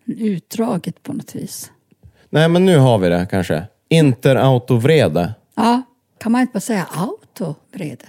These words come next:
Speaker 2: Autovrede, men det är road rage.
Speaker 1: Ja.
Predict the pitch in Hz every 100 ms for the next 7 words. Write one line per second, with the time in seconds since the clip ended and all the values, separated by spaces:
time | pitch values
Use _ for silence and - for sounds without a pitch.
0 | _ _ _ _ _ _ _ _ _ _
1 | _ - 131 127 127 120 139 123 101 117
2 | 127 104 123 107 82 73 76 - - _
3 | _ _ _ 220 247 262